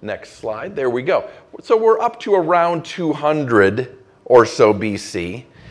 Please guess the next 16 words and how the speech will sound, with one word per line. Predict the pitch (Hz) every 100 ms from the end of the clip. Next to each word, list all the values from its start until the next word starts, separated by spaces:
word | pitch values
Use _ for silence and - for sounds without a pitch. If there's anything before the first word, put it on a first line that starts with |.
| - - -
where | - 147 143 143 135 135 - - _
the, | 135 139 127
the | 139 135 - -
Ptolemaic | - 196 185 170 160 143
dynasty | 143 143 147 139 - 135 123
is, | 117 117
is | 131 113
beginning | 127 127 131 123
to | 131
wane, | 117 120 95
because | 101 117
when | 117 113
Ptolemy | 131 160 156 143
number | 135 135 120
four | - 156 139
dies, | 127 131 127 98 92 104